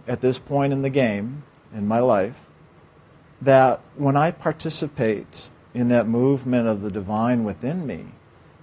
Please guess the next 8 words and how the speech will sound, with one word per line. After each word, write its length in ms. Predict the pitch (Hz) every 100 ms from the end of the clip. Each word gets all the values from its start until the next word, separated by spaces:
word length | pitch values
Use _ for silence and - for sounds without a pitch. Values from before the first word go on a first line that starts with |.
| -
is 120 | 123
an 120 | 123 120
expression 800 | 101 - 127 127 - 135 135
of 160 | 131 113
that 160 | 117 107
river 340 | 113 104 110
of 140 | 95
loving, 500 | 104 139 156 101 -